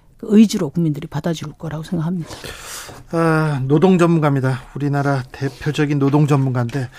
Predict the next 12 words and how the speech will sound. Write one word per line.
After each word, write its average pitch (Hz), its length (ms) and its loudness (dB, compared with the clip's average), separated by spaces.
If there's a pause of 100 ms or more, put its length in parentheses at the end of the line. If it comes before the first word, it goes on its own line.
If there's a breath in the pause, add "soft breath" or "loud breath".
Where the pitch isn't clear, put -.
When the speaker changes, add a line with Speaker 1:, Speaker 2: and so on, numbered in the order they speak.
(440 loud breath)
Speaker 2:
아, 147 180 -2
윤석열 175 480 2
정부의 147 520 0
노동 160 440 2
정책에 165 580 -4
대해서 135 380 -2
좀 160 380 -2
여쭙겠습니다. 131 920 -2
오늘 147 320 0
민노총 160 680 0
건설노조 151 720 2 (560 loud breath)
고 147 360 0